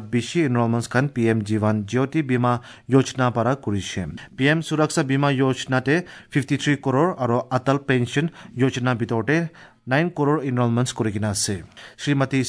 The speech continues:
সীতাৰামন পৰা আৰু কৈছে কি পি এম জে জে বি ৱাই স্কিম ভিতৰতে টেন পইণ্ট ছেভেন লাখ পৰা বেছি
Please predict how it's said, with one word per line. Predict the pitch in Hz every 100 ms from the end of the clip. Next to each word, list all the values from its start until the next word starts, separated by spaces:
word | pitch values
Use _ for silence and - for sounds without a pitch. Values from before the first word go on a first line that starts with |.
| - -
সীতাৰামন | 139 143 131 131 113
পৰা | 117 151 180 - -
আৰু | 127 131
কৈছে | 131 120 143
কি | 147 180 180
পি | 147 143
এম | 143 127
জে | 127
জে | 127 117
বি | 120 113
ৱাই | 120 156
স্কিম | - 131 123
ভিতৰতে | 117 120 110 110 151 156 - -
টেন | 143 156 -
পইণ্ট | 151 147
ছেভেন | 151 147 143
লাখ | 135 135 -
পৰা | 120 156 135
বেছি | 120 -